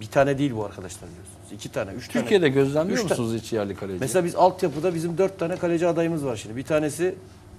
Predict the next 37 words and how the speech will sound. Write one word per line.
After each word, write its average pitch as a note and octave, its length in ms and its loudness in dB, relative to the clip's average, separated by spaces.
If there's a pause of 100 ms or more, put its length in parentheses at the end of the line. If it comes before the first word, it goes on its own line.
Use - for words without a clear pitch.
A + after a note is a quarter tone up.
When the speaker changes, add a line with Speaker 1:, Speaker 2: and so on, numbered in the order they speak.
(460)
Speaker 1:
ismini C3+ 280 -8
söylememde C3 420 -2
sakınca B2+ 360 -6
yok, A2+ 140 -6
Emre, C3 300 0
doksan C3+ 360 0
dört C#3+ 220 0
doğumlu. B2+ 360 2 (1600)
Speaker 2:
Bugün A#2+ 140 0
Speaker 1:
Ben C#3 100 8
Speaker 2:
doğum B2+ 80 8
Speaker 1:
çok C#3 100 10
Speaker 2:
günü G3+ 100 8
Speaker 1:
ümit G3 160 10
Speaker 2:
olan. F#3+ 100 12
Speaker 1:
ediyorum. E3 260 8
İnanılmaz F#3 460 8
içimde E3 320 2
böyle F3 200 6
bir E3+ 280 6
heyecan E3 380 4
oluşuyor. D#3+ 520 2
İki D#3+ 200 -6
sene D3 240 0
sonra D#3 260 0
belki E3 380 0 (560)
Beşiktaş'ın D3 480 -4
birinci C#3+ 280 0
kalecisi A#2 320 -2
olabilir C3+ 340 0
yani. F#2 240 -8 (480)
Eğer C3+ 260 8
böyle C#3 220 4
çalışmaya C3+ 500 0
devam B2+ 240 2
ederse B2+ 440 -2 (760)
bu B2 260 -4